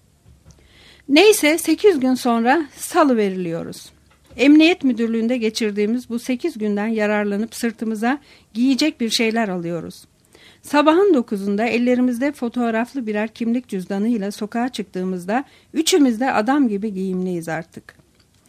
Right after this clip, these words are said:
İki yüz elli bin nüfuslu şehrin tümü İngiliz mimarisine uygun olarak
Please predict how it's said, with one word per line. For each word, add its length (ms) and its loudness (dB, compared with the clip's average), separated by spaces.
İki 240 0
yüz 120 6
elli 260 6
bin 200 6
nüfuslu 400 -4
şehrin 460 -2
tümü 480 2
İngiliz 460 4
mimarisine 720 -2
uygun 300 0
olarak 440 -4